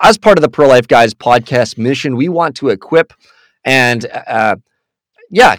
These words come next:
e-, equip people to be effective and winsome advocates for preborn children. And, uh, and we, we want you to be part of that as well. You can become a patron of the Pro-Life Guys.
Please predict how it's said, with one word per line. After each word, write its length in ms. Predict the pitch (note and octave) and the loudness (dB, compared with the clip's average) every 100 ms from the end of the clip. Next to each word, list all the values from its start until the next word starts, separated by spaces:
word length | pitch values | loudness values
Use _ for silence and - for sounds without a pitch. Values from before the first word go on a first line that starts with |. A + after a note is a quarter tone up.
| - | -4
e-, 40 | C3+ - | -6 -4
equip 260 | D#3 C4 - | -2 -2 0
people 300 | G#3+ D3 G#2 | -2 -2 -4
to 140 | - | -4
be 140 | C3+ C#3+ | -4 -2
effective 520 | B2 C#3+ E3 F#3+ C#3+ | -2 0 0 0 -4
and 160 | B2 | -4
winsome 320 | B2+ C3+ D3 C3 | -4 -4 -6 -6
advocates 580 | A#2 B2 B2 B2 A2 | -2 -4 -4 -6 -8
for 520 | - - A#2+ B2 A#2+ - | -12 -8 -4 0 -2 -2
preborn 760 | _ C3 B2 A2 A2 G#2+ G2 | _ -8 -6 -4 -4 -4 -10
children. 580 | - - B2 A2+ C3 B2+ - _ _ _ | -10 -4 -2 -2 -6 -6 -14 _ _ _
And, 320 | B2 A#2+ A#2 | -2 -2 0
uh, 140 | B2+ A2 | 0 0
and 120 | C#3 | 0
we, 60 | D3 | -2
we 160 | D3 | 2
want 180 | A3+ G#3+ | 2 2
you 60 | F3+ | 0
to 80 | D#3+ | 0
be 140 | C#3+ | -2
part 240 | - C3 | 0 0
of 80 | B2 | 0
that 160 | A2+ G#2+ | -2 -2
as 180 | G#2 A2+ | -4 -4
well. 260 | G2 F2 | -4 -4
You 140 | G#2 B2+ | -6 -4
can 100 | G#2+ | -4
become 280 | F#3+ F3 | -2 -2
a 80 | C#3 | -2
patron 420 | A2+ D3 C#3+ D#3 | -4 -4 -6 -6
of 80 | C3+ | -6
the 80 | A#2+ | -6
Pro-Life 380 | - B2+ A#2+ A2+ | -4 0 0 0
Guys. 400 | A#2 A#2+ B2 | 0 2 0